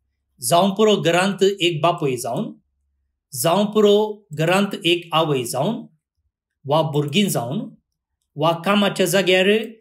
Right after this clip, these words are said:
जे कितें म्हजी जबाबदारी आसा ती पाळचे मुखांत्र हांव ती जबाबदारी कशें करतां, हें आमी समजूनचें बारीकस गरजेचें. भावन आनी भयणीनो,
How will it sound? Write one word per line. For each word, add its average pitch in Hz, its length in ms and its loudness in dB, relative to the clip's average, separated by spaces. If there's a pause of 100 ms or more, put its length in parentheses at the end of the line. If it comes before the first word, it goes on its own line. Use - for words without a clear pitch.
(220)
जे 180 120 2
कितें 180 260 2
म्हजी 170 260 -2
जबाबदारी 160 580 0
आसा 190 180 -2
ती 208 340 -2
पाळचे 165 300 0
मुखांत्र 123 540 -2 (600)
हांव 320 340 2
ती 277 80 2
जबाबदारी 240 580 2 (100)
कशें 277 280 4
करतां, 160 720 0 (1800)
हें 190 400 0 (420)
आमी 156 180 -2
समजूनचें 151 640 -2
बारीकस 127 400 -2 (600)
गरजेचें. 107 440 -10 (1200)
भावन 339 240 6
आनी 277 140 6
भयणीनो, 190 680 0